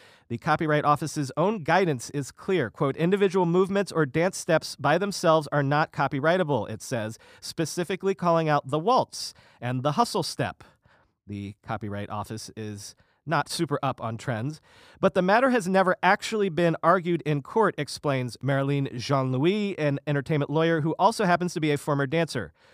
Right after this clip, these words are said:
"We don't know the answer to whether a dance move can be copyrighted," she says. "There's no definitive case law determining this," end quote. Now, interestingly,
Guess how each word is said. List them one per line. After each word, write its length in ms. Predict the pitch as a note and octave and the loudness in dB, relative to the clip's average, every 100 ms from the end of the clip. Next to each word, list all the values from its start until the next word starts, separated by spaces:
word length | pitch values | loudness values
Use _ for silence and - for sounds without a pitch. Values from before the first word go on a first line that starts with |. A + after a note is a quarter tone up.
| - _ - | -20 _ -6
"We 200 | E3+ F#3 | -4 -2
don't 380 | G3+ A#3+ B3+ | 2 2 0
know 260 | F3+ G#3 A3 | 0 4 4
the 160 | F3+ F3+ | 2 0
answer 320 | G#3 - F#3 | 0 0 -2
to 120 | F3+ | 0
whether 260 | D#3+ E3 C3+ | 2 4 2
a 80 | |
dance 320 | D3 D#3 F3+ D#3 | 0 0 0 0
move 180 | D3+ | -2
can 140 | - C#3+ | 0 -2
be 80 | D3+ | 0
copyrighted," 560 | F#3 G3 F#3 D3+ A2+ | 0 2 2 2 0
she 120 | B2 | -6
says. 480 | A2 G#2 F2 E2+ - - _ _ - | -8 -8 -10 -14 -20 -20 _ _ -6
"There's 260 | C3 B2 | -4 -4
no 280 | B2 C#3 D#3 | -2 0 0
definitive 500 | E3 D#3 D3 C#3+ D3+ | 0 -2 0 0 -2
case 320 | - F3+ - | -2 -2 -2
law 180 | D#3 C3+ | 2 2
determining 580 | C3 C3+ F#3 F3+ D3 A#2 | 2 -2 -2 0 0 -2
this," 300 | F#2+ - - | -6 -8 -8
end 180 | B2+ B2 | -6 -6
quote. 380 | - F2 - - _ _ _ _ _ _ _ _ _ - | -8 -10 -12 -20 _ _ _ _ _ _ _ _ _ -2
Now, 180 | D#3+ E3+ | 2 4
interestingly, 580 | A3+ B3+ A3 F3+ D3 A#2 | 2 0 0 0 0 -2